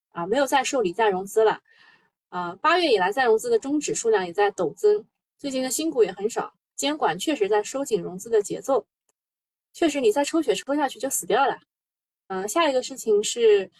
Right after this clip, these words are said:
特斯拉的机器人 Optimus 已经可以自主对物品分类，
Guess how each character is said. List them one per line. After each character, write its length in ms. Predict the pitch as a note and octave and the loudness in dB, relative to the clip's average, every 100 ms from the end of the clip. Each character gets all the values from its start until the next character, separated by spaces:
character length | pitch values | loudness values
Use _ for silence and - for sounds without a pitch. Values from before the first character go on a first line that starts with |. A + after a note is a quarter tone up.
| _ _ _ _ | _ _ _ _
特 160 | D4 | -2
斯 140 | - C4 | 0 0
拉 180 | C4 | 2
的 100 | B3 | 2
机 140 | G#3 C4+ | 0 -2
器 160 | - | 0
人 160 | A3+ G#3 | 4 4
Optimus 640 | B3+ - B3 G#3+ G3 - | 4 0 0 0 0 -4
已 100 | G3 | -4
经 260 | F#3+ A#3+ B3+ | -2 -2 -4
可 360 | - - G#3 | -6 2 2
以 400 | B3 A3+ E3+ C3+ - | 2 0 -2 -4 -6
自 220 | E4+ D4+ | -2 -2
主 180 | G3 F3 | -2 0
对 180 | A3 | 2
物 80 | G#3+ B3+ | 2 0
品 200 | - D#3+ | -10 -10
分 220 | A#3 C4 | -6 -2
类， 260 | D#4 - | -2 -2